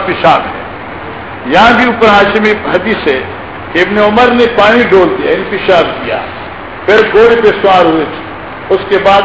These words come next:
آپ کے سجدہ تلاوت آیا تو آپ نے سجدہ کیا، لہذا وضو نہیں کیا تو بغیر وضو سے ہو گیا ہے۔ لیکن دوسری بات یہ، اس میں کوئی کلام یہ ہے، دوسری بات یہ کہ حضرت ابن عمر رضی اللہ عنہ نے فرمایا کہ سجدہ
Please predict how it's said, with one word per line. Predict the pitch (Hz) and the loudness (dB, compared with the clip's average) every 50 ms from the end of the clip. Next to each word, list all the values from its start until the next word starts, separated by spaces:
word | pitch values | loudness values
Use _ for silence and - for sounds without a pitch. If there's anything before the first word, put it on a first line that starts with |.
| - | 2
آپ | 170 185 180 180 185 | 0 0 0 0 -2
کے | 190 170 - - | -2 -2 0 0
سجدہ | 190 185 180 185 175 - | 0 0 0 0 -2 0
تلاوت | 170 165 170 175 175 170 170 - 156 | 0 2 4 4 4 2 2 2 2
آیا | 170 185 196 | 2 4 2
تو | 190 - 185 | 2 2 0
آپ | 160 147 147 | 0 0 -2
نے | 147 135 - | -6 -4 -4
سجدہ | 147 147 143 165 160 160 160 | -4 -2 0 -2 -2 -2 -4
کیا، | 170 165 - - - - - - - - - - - - - - - - - - | -6 -6 -6 -10 -12 -14 -14 -14 -14 -14 -14 -14 -14 -14 -14 -14 -14 -14 -8 -2
لہذا | 110 127 143 151 156 180 180 | 0 2 2 4 2 4 4
وضو | 180 190 180 190 202 | 4 2 2 2 0
نہیں | 196 202 208 202 - - 190 | 0 0 -2 -2 -2 -2 0
کیا | 196 190 180 - - - - - - - | 2 2 2 0 -4 -8 -10 -12 -2 -2
تو | 180 | 0
بغیر | 175 180 185 185 190 185 | 2 4 2 4 4 2
وضو | 170 165 165 151 151 139 - | 2 2 0 0 -2 -4 -4
سے | 143 | -4
ہو | 127 113 113 107 92 | -2 -2 -2 -4 -6
گیا | - - - | -8 -8 -8
ہے۔ | 87 87 - - - - - - - - - - - - - - - - - 240 | -8 -10 -12 -12 -14 -14 -14 -14 -14 -14 -14 -14 -14 -14 -14 -14 -14 -14 -4 0
لیکن | 156 196 247 247 247 247 262 240 196 | 2 4 4 4 4 2 0 0 0
دوسری | 233 269 262 - 240 240 240 220 | -2 -2 -2 -2 0 2 4 4
بات | 214 214 208 208 214 214 208 - - - - - - - - 131 | 6 6 4 4 2 -2 -4 -8 -10 -12 -12 -12 -14 -14 -8 -2
یہ، | 151 202 226 220 220 - - - - - - | 2 2 2 2 0 -4 -6 -6 -8 -10 -8
اس | 160 - | -8 -6
میں | - - 208 190 - 180 | -4 -2 -2 -2 -2 -2
کوئی | 185 190 185 - | -2 -2 0 0
کلام | 196 190 196 196 180 165 151 151 | 2 2 4 2 2 0 -2 -4
یہ | 143 | -4
ہے، | 131 120 113 - - - - - - - - - | -4 -4 -6 -8 -12 -14 -14 -14 -14 -14 -10 -6
دوسری | 233 262 233 - 233 226 226 | -6 -6 -4 -4 0 2 4
بات | 220 220 214 208 214 214 214 214 | 4 6 4 4 2 2 2 2
یہ | 208 208 - | 2 4 2
کہ | 196 | 2
حضرت | 175 185 185 185 185 185 | 2 2 2 2 2 0
ابن | 180 165 170 175 | 0 -2 -2 -4
عمر | 170 170 185 190 185 | -4 -2 -2 0 0
رضی | 180 180 160 160 175 | 0 -2 -2 -2 -2
اللہ | 170 165 165 170 | 0 2 2 2
عنہ | 170 170 160 160 | 2 0 -2 -4
نے | 156 147 - - | -6 -6 -4 -2
فرمایا | 151 147 151 165 190 208 220 233 226 226 226 226 - - - - | -2 0 0 2 4 4 6 4 4 2 0 -4 -6 -10 -6 -4
کہ | 180 170 165 - | -4 -4 -2 0
سجدہ | - 214 214 202 202 196 196 190 | 2 2 2 2 2 2 2 2